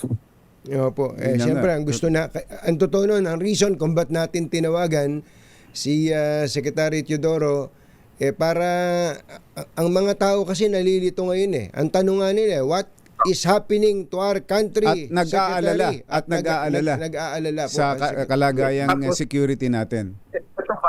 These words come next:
Speaker 3: ang problema, no? Ang sitwasyon na to ay political, judicial.
Speaker 1: Mm.
Speaker 3: Ang pinakamalaking epekto nito ang ating ekonomiya,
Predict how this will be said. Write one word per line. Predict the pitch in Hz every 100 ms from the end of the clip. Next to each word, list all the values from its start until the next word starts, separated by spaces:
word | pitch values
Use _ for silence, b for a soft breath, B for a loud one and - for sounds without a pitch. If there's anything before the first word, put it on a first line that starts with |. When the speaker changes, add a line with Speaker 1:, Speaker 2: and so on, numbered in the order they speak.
| 170
Speaker 3:
ang | 147
problema, | - - 90 85 98 98 82 - _
no? | 90 73 58 - _ _ -
Ang | 127 131
sitwasyon | 127 135 - 135 127 123
na | 120
to | 117 101
ay | 82
political, | 80 78 69 - - 69 80 113 110 107 -
judicial. | 85 92 - - - -
Speaker 1:
Mm. | - - _ - - _ _ _ _ - 143
Speaker 3:
Ang |
pinakamalaking | - 170 156 156 127 113 123 95
epekto | 87 90 - 98
nito | 85 82 98
ang | 78
ating | 87 85 76
ekonomiya, | - 76 69 67 62